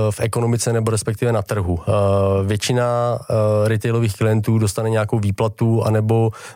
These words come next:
mají zisk z podnikání a tyto peníze vlastně jim přijdou, eh, většinou na jejich běžný účet nebo možná někdy v hotovosti, ale, ale většina stejně potom vkládá ty peníze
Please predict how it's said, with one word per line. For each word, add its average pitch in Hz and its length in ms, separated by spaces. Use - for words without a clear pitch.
mají 107 260
zisk 110 260
z - 100
podnikání 110 680
a 110 40
tyto 107 260
peníze 107 380
vlastně 107 280
jim 104 100
přijdou, 104 520
eh, - 600
většinou 104 340
na 104 120
jejich 101 160
běžný 101 340
účet 101 540
nebo 95 220
možná 98 400
někdy 101 260
v 98 40
hotovosti, 101 640
ale, 98 200
ale 101 160
většina 98 280
stejně 101 200
potom 104 240
vkládá 101 380
ty 98 100
peníze 101 480